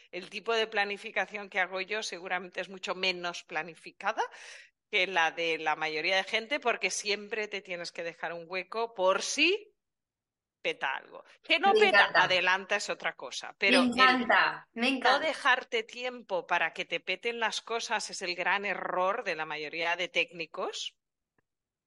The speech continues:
Speaker 1: porque entonces cuando te peta estás hasta las tres de la mañana. O
Speaker 2: Mira,
Speaker 1: tienes
Speaker 2: es
Speaker 1: que
Speaker 2: que
Speaker 1: abandonar tu web,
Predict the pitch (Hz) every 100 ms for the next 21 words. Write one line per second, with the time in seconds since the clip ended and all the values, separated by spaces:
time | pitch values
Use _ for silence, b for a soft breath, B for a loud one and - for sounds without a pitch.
0 | _ _ _ _ - 190 180 170 170 170
1 | 175 160 151 156 180 175 202 226 - 151
2 | 160 - 147 - 156 147 143 135 135 135
3 | 135 _ _ _ _ _ _ 202 202 202
4 | 226 185 147 185 196 185 214 180 196 165
5 | 160 165 170 151 170 240 226 214